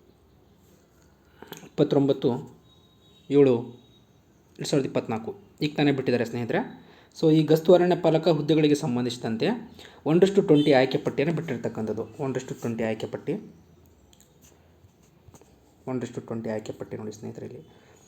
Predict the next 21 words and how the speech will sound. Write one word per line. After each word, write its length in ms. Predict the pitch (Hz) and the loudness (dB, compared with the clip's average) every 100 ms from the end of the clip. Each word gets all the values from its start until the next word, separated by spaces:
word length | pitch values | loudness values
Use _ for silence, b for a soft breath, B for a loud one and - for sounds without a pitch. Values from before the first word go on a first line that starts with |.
| b - - - - - | b -20 -20 -20 -8 4
ಮೇಲ್ಕಂಡ 340 | 190 214 208 196 | 4 6 6 6
ವಿಷಯಕ್ಕೆ 360 | 170 185 190 | 6 4 4
ಸಂಬಂಧಿಸಿದಂತೆ 960 | 180 160 160 156 160 139 127 175 - - _ - | 0 0 2 0 -2 -4 -2 -2 -4 -14 _ -6
ಧಾರವಾಡ 320 | 135 165 196 | 0 4 4
ವೃತ್ತಕ್ಕೆ 360 | 175 165 156 | 4 0 -2
ಹಂಚಿಕೆಯಾಗಿರುವ 760 | 156 151 151 131 123 135 170 - - _ - | -2 0 0 2 0 2 0 -2 -14 _ 4
ಐದು 180 | 170 202 | 6 8
ಗಸ್ತು 320 | 160 160 185 | 6 6 6
ಅರಣ್ಯ 260 | 156 156 160 | 6 4 2
ಪಾಲಕ 500 | 147 131 127 175 156 | 2 0 0 -2 2
ನೇರ 180 | 160 | 4
ನೇಮಕಾತಿ 520 | 175 170 165 151 143 180 | 4 2 0 0 0 0
ಅಧಿಸೂಚನೆ 420 | 151 151 151 151 | 0 -2 0 2
ಹೊರಡಿಸಲಾಗಿದ್ದು, 600 | 131 131 123 113 117 170 | 0 0 -2 -2 -2 -2
ಸದರಿ 320 | - 143 180 | 0 2 2
ಹುದ್ದೆಗಳಿಗೆ 420 | 156 151 147 147 | 2 4 4 4
ಈಗಾಗಲೇ 460 | 156 135 139 139 165 | 2 2 2 4 2
ಅಭ್ಯರ್ಥಿಗಳಿಂದ 580 | 123 143 147 139 139 156 | 2 2 2 2 2 2
ಆನ್‌ಲೈನ್ 360 | 123 139 156 | 2 2 2
ಅರ್ಜಿಗಳನ್ನು 360 | 135 135 131 151 | 2 2 2 0
ಸ್ವೀಕರಿಸಲಾಗಿದ್ದು, 920 | 160 120 143 143 113 113 113 135 | -4 -2 -2 0 -4 -4 -2 -2